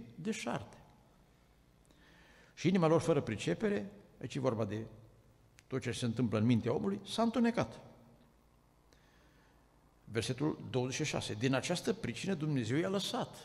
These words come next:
De ce? Pentru că era tendința foarte mare. Și Dumnezeu dă libertate omului. Versetul douăzeci și opt. "Fiindcă n-au căutat să păstreze pe Dumnezeu în cunoștința lor." Deci, a rămâne într-o stare bună, trebuie să te lupți.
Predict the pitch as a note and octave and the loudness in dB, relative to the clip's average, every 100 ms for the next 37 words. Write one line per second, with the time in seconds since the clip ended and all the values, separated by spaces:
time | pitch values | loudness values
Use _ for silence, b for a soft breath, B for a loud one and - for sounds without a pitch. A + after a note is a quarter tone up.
0 | - - C3 D3 B3 - A2+ A#2 C3 E3+ | -18 -4 -2 -2 -2 -2 -2 -2 0 0
1 | F3 F#3 D3 A#2 B2 C#3 - F3 G3+ A#3+ | 2 4 4 4 2 0 -2 -2 -2 0
2 | C#4 E3+ G2 B2+ - - - - - - | 2 0 0 -8 -16 -20 -20 -20 -20 -20
3 | _ _ _ _ _ _ _ _ - - | _ _ _ _ _ _ _ _ -14 -2
4 | A#2+ A#2+ C3 E3 E3+ F#3 F#3+ F#3+ G#3+ B2 | 2 4 4 4 4 2 0 0 0 0
5 | G2 A2 A#2 D3+ E3 - - - - - | -2 -2 0 0 0 0 -2 -4 -18 -20
6 | - - - B B B B B - D3 | -20 -20 -20 B B B B B 4 4
7 | D3+ D#3 E3+ F#3+ G#3+ A3 G3+ F#3+ G3+ - | 4 2 4 4 4 2 -2 0 0 -2
8 | G3 E3+ G3 F#3+ F#3+ E3+ E3 F3 F#3+ F#3+ | -4 -2 0 2 2 2 2 2 2 2
9 | F3 - G3 E3+ F3+ D#3 G2 C3+ - - | -2 0 0 0 0 -2 0 -2 -2 -6
10 | B B D3+ D#3+ D3+ D#3+ C4 A#3+ F#3+ E3 | B B 6 6 6 6 6 4 2 2
11 | - G#3 G#3+ F#3 G3+ G3+ G#3 F#3+ G3+ F#3 | 2 2 2 2 2 4 4 4 6 6
12 | - - | 4 -4